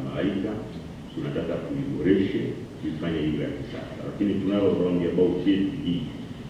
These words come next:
tunataka pia tuitengeneze,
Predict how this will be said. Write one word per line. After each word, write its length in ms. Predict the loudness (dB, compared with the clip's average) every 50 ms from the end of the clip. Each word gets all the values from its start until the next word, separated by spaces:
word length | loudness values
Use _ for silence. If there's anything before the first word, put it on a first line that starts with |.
| -12 -12 -10 -8
tunataka 380 | -6 -4 0 2 2 2 4 2
pia 480 | 0 2 4 6 6 6 6 6 4 2 -2 -4 -6 -8 -10 -10 -10 -6 0
tuitengeneze, 880 | 2 2 2 2 2 2 4 6 6 6 8 8 8 6 6 4 2